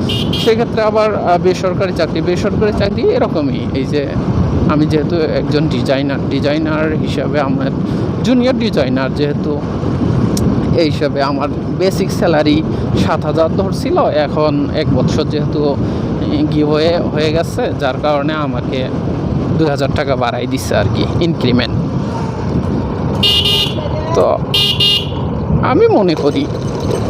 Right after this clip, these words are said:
সম্পূর্ণভাবে আলহামদুলিল্লাহ, আলহামদুলিল্লাহ, আমি একটা জব করতেছি, আল্লাহ আমাকে তৌফিক দিচ্ছে, আল্লাহ আমাকে চলাফেরার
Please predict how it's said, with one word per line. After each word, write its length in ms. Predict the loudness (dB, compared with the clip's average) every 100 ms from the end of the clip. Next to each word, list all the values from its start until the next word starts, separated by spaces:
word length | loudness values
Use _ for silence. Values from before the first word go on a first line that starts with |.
| -2 -2 -4 -2 -2 -2 -2 -2
সম্পূর্ণভাবে 1160 | 0 2 2 0 -2 0 0 0 -2 -2 -2 -2 -4 -4 -2 0
আলহামদুলিল্লাহ, 760 | 0 0 0 0 0 0 0 0 0 0 0 0 0 0 0 0 0 2 0
আলহামদুলিল্লাহ, 1000 | 0 0 0 2 2 2 2 4 2 2 0 -2 -2 0 2
আমি 220 | 2 2
একটা 300 | 2 2 2 2
জব 140 | 0 0
করতেছি, 680 | 0 0 0 0 2 2 2 0 0
আল্লাহ 400 | 0 2 2 2
আমাকে 360 | 0 -2 0 0 2
তৌফিক 340 | 2 2 -2 0
দিচ্ছে, 540 | 0 0 0 2 2 0 -4 -2
আল্লাহ 300 | -2 0 0
আমাকে 300 | -2 -2 -2
চলাফেরার 800 | 0 0 0 -2 -2 0 0 -2